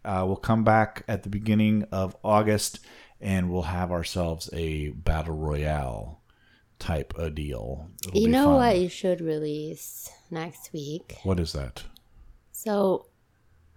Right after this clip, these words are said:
Speaker 2: remember when we did the animal music round?
Speaker 1: Oh.
Speaker 2: With the animals?
Speaker 1: Yeah.
Speaker 2: You cut out the thing where I talked about all the Beatles songs.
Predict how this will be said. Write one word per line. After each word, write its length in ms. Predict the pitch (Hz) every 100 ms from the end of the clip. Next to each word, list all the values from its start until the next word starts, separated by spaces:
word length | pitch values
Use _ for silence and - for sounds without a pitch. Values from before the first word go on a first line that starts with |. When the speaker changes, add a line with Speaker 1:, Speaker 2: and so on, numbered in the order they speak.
| - - - _
Speaker 2:
remember 400 | 196 208 247 294
when 180 | 294 277
we 120 | 240
did 240 | 208 190 175
the 200 | 160 -
animal 880 | 165 170 170 170 175 170 175 175 -
music 380 | 185 180 180 185
round? 340 | 196 202 202 214 _ _ _ _ _ _ _ _ _ _ _ -
Speaker 1:
Oh. 360 | 90 107 80 -
Speaker 2:
With 100 | 190
the 60 | 170
animals? 720 | 180 175 185 190 202 202 - -
Speaker 1:
Yeah. 380 | 98 85 87 135 - - _ _ _ _ _ _ _ _ _ _
Speaker 2:
You 240 | - 202 220
cut 360 | - - 254
out 520 | 294 294 302 302 - -
the 100 | 247
thing 320 | 240 254 254
where 220 | 247 240
I 80 | 220
talked 300 | 202 220 214
about 200 | 226 214
all 80 | 208
the 100 | 196
Beatles 400 | - 226 277 262
songs. 720 | - - - - - - -